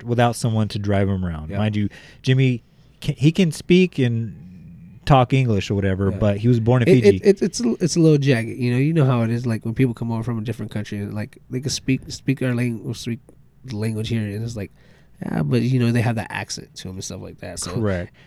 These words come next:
Speaker 2: and it, like, real choppy and stuff. It's like, like, I would say bad English now, but, well, not bad English, but people, I was trying to think of the way that people say it, like, the, the saying for it, but,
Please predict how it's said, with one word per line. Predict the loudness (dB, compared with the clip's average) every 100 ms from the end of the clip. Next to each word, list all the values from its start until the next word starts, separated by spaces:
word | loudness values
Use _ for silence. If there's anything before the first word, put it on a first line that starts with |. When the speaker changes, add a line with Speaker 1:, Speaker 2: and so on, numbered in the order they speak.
| -2
Speaker 2:
and | 2
it, | 2 0
like, | -4 -2
real | -2 -2
choppy | -4 -6 -6 -10
and | -10
stuff. | -12 -10
It's | -8
like, | -8 -10 _ -12
like, | -10 -10 _ -20 _ -20 _ _ _ _ _ -6
I | -6
would |
say | -2 -4
bad | -2 -2 -2
English | -2 -4
now, | -4
but, | -6 -6
well, | -6
not | -6 -4
bad | -6 -6
English, | -8 -10
but | -12 -8
people, | -6 -8 -12 _ -8
I |
was | -8 -2
trying | -2 0
to |
think | -2 -2
of |
the | -4
way | -2 -2
that | -4 -6
people | -8 -8
say | -8 -10
it, | -12 -12
like, | -12
the, | -8 -8
the | -8
saying | -8 -8 -10
for | -10 -12
it, | -10
but, | -12